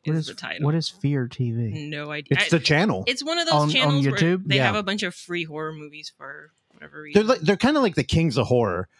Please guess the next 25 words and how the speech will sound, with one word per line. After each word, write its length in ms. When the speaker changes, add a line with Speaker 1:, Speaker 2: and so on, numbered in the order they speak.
Speaker 3:
where 120
it 80
looks 220
like 140
they 100
take 340
movies 360
that, 280
uh, 260
were 200
mismarketed 840
Speaker 1:
You 80
Speaker 3:
or 20
Speaker 1:
know, 260
you 160
know, 220
I 60
prefer 280
my 140
kings 320
to 80
be 100
from 240
Leon. 460
Speaker 3:
Oh 220